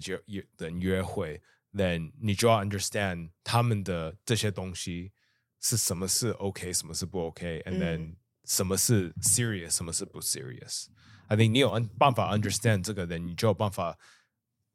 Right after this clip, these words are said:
Speaker 1: pretty much navigate 这个东西比较好。
Speaker 2: 其实我觉得听起来感觉是，不管是美国或台湾的约会文化，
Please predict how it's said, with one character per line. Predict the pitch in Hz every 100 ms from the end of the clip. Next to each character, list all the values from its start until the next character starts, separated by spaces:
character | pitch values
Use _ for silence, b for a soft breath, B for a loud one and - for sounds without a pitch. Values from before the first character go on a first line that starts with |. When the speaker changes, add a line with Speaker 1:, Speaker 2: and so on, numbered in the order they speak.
| _
Speaker 1:
pretty | - 104
much | 98 90 -
navigate | 104 104 113 110 92 78 -
这 | -
个 | 82
东 | 80
西 | 78 -
比 | 73
较 | 80
好。 | 73 - - _ _ _ _ _ - _ _ _
Speaker 2:
其 | -
实 | 339
我 | 285
觉 |
得 | 196
听 | 208 240
起 | 240
来 | 175
感 | 151 151
觉 | 139 151
是， | - 190 - - - - - - - -
不 |
管 | 247 175
是 | 196
美 | 202 151
国 | -
或 | -
台 | 175 160
湾 | 143 160
的 | 160
约 | 147
会 | 156 165
文 | 139
化， | 160 143